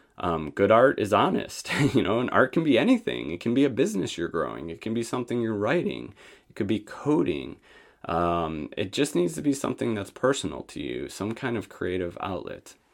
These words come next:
And yeah, this is just, again, really good to be done in the morning. And this is hard for people. Sometimes the creativity and or novelty or getting out of your comfort zone, there's kind of fear there.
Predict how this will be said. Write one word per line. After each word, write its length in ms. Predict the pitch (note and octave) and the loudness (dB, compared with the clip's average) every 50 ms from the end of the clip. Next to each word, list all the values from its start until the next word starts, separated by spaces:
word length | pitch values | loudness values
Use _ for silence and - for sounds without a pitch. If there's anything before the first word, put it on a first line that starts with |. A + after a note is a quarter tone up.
| _ _ _ _ _ _ _ _ _ _ _ _ _ _ - - - _ - | _ _ _ _ _ _ _ _ _ _ _ _ _ _ -20 -20 -18 _ -12
And 500 | - F#2 F#2 E2+ E2+ E2 D#2+ D2+ D2 - | -8 -4 -2 -2 -2 -2 -2 -2 -4 -4
yeah, 280 | - F#2+ G#2 F#2 - - - | 0 0 0 0 0 -2 -6
this 180 | - F#2 - - | -8 -6 -4 -4
is 100 | G2 - | -4 -2
just, 260 | - F2+ E2 - - | -2 -2 -2 -4 -4
again, 320 | F#2 F#2 G2 F2 D2 C#2+ | -4 -2 -2 -2 -2 -4
really 420 | E2 E2 F2+ F#2 G2 G2 G2 F#2+ F#2 | -6 -4 -2 0 0 0 0 0 0
good 260 | F#2+ F2+ E2+ D#2+ - | 0 0 0 -2 -4
to 80 | - - | -8 -8
be 120 | F2 F2+ | -8 -6
done 440 | E2 E2 D#2+ D#2 D2+ D#2 - - - - | -4 -4 -4 -4 -4 -6 -8 -10 -12 -12
in 300 | - E2+ D#2 D2+ C#2+ C#2+ | -10 -8 -8 -8 -8 -8
the 60 | D2+ | -8
morning. 460 | D2+ D2+ C#2+ C2 B1 A1+ G1+ G1+ - - - - - - - _ - | -8 -8 -8 -8 -8 -8 -10 -12 -14 -16 -20 -20 -20 -20 -20 _ -6
And 120 | - G#2 | -2 0
this 140 | C3 F3 - | 0 0 0
is 100 | - F3+ | 0 0
hard 220 | F#3+ - - A3 | 2 2 2 2
for 120 | - B2+ - | 2 0 0
people. 340 | - F2+ D#2 - - D2+ - | 0 -2 -4 -2 -4 -6 -4
Sometimes 680 | - A2 A2+ A2+ C#3 C3 C3+ C3 B2 A2 G2+ - - _ _ _ _ _ - - _ _ - | -2 -2 0 2 2 2 2 0 0 -2 -4 -8 -14 _ _ _ _ _ -16 -16 _ _ -8
the 80 | - | -8
creativity 1160 | - - - A2+ A2+ A2 A2+ - - A#2 A2+ A#2+ B2+ C3+ C3+ C3+ C3+ C3+ C3+ C3+ C3+ C3+ C3 A#2+ | -6 0 2 4 4 4 2 2 0 2 2 4 4 4 6 6 8 8 8 6 6 4 4 2
and 220 | F2+ G#2 G#2+ G#2 | 2 2 2 2
or 140 | G#2 G2+ G2+ | 2 4 4
novelty 720 | G2 F#2+ G2 G#2+ G#2+ A#2 A2+ - - A#2+ A#2+ A#2+ A#2+ A#2 G#2 | 2 2 0 0 0 -2 -2 -2 -2 0 0 2 2 4 2
or 80 | G2 | 4
getting 300 | F#2 A2 A2 G#2 G#2 G#2 | 4 2 2 2 2 0
out 100 | G#2 G2+ | 0 0
of 60 | G2+ | 0
your 100 | G2 F#2+ | 0 -2
comfort 440 | - - - A2+ G#2+ - G#2+ G#2 G2 | -2 -2 -2 -4 -2 -2 -4 -4 -2
zone, 500 | - A2+ A2+ A2 A2 A2 A2 A2 G#2+ G#2 | -2 -2 0 0 0 0 0 0 0 0
there's 220 | G2+ G2 F#2 - - | -2 -2 -4 -4 -6
kind 220 | - G#2 F#2+ F#2 | -4 -2 -2 -2
of 80 | D#2+ - | -4 -4
fear 440 | - - - G#2+ G#2+ G#2+ G#2+ G#2+ | -8 -8 -4 -2 0 0 0 2
there. 460 | G#2+ G#2+ G#2+ G#2+ G#2+ G#2+ G#2+ G#2 G#2 | 2 2 4 4 4 4 4 2 0